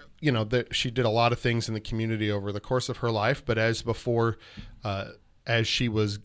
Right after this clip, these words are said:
on that last leg right before the election, she, she did cast a,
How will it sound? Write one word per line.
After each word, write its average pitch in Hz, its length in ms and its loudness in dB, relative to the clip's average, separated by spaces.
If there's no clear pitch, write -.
on 107 280 -2
that 95 200 -8
last 107 400 -4
leg 110 300 0
right 110 160 0
before 120 360 2
the 110 120 0
election, 107 480 0
she, 113 420 -2
she - 200 -4
did 131 340 4
cast 127 460 6
a, 107 240 2